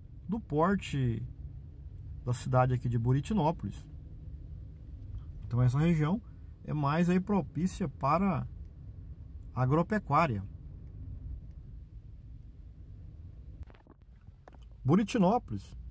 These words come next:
tem sua história iniciada por volta de mil novecentos e cinquenta.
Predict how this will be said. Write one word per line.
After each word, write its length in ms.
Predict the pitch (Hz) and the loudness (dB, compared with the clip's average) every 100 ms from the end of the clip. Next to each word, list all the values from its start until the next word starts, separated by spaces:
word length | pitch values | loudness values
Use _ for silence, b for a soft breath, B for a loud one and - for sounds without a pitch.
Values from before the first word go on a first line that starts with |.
| - - | -12 -6
tem 180 | 269 | -4
sua 240 | 240 277 269 | -4 -2 0
história 420 | 208 - 196 208 | 0 2 4 8
iniciada 600 | 196 185 - 147 180 226 | 8 6 4 2 4 2
por 240 | 196 269 | 0 2
volta 400 | 139 131 190 214 | 4 4 2 2
de 100 | 185 | 2
mil 160 | 175 190 | 6 6
novecentos 540 | 240 247 - 196 202 | 6 4 2 2 2
e 80 | 226 | 0
cinquenta. 580 | - 320 - 180 202 - | -2 -2 2 2 2 -4